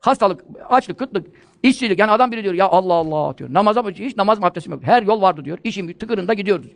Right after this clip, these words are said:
Sonra diyor, "Ben namaza başladım," diyor. İşte sakal da bırakmış falan neyse diyor. "Ondan sonra işten atıldım," diyor. "Ondan sonra karım hasta oldu." Ondan sonra, "Ama biliyorum," diyor, "Allah-u Teala beni imtihan ediyor," diyor. "Her şeyimi alsa da ben bu yoldan dönmeyeceğim." Sana dedim, "Maşallah."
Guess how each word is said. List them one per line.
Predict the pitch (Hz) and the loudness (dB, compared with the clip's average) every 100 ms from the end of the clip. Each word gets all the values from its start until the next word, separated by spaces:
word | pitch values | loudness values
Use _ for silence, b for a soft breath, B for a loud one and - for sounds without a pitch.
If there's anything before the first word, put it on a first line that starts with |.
| _ b b b b | _ b b b b
Sonra | b 226 226 180 | b 4 4 4
diyor, | 208 220 _ b b - | 0 -2 _ b b 0
"Ben | 220 | 2
namaza | 196 190 | 4 2
başladım," | 202 165 156 139 | 0 0 -2 -4
diyor. | 143 170 _ _ _ - | -8 -10 _ _ _ -8
İşte | 165 | -4
sakal | 175 190 | 0 2
da | 180 | 2
bırakmış | 165 143 151 | 0 -2 -4
falan | 156 | -6
neyse | 147 135 - | -6 -10 -12
diyor. | 147 _ b b - | -16 _ b b 2
"Ondan | 226 214 | 4 4
sonra | 196 | 0
işten | 196 196 | 0 2
atıldım," | 175 139 131 120 | 2 0 -6 -10
diyor. | 135 | -6
"Ondan | 170 190 | -2 0
sonra | 185 190 | 0 -2
karım | 175 175 | -2 -2
hasta | 160 139 | -2 -4
oldu." | 143 | -6
Ondan | 190 | -6
sonra, | 170 156 - | -6 -8 0
"Ama | 196 175 | 2 2
biliyorum," | 180 196 175 | 0 0 0
diyor, | 156 | -2
"Allah-u | 151 180 170 | -2 2 2
Teala | 156 151 151 | 2 -2 -2
beni | 185 | -4
imtihan | 139 156 | -2 -4
ediyor," | 143 143 | -4 -6
diyor. | 139 165 B | -6 -8 B
"Her | B 233 | B 0
şeyimi | - 170 165 | 2 0 2
alsa | 214 160 | 2 2
da | 156 | 0
ben | 220 196 | 0 0
bu | |
yoldan | 151 214 208 | -2 -2 0
dönmeyeceğim." | 170 147 123 - | -2 -2 -8 -2
Sana | 208 170 | 0 0
dedim, | 147 214 | 0 0
"Maşallah." | 175 - - - - | 0 -2 -6 -10 -10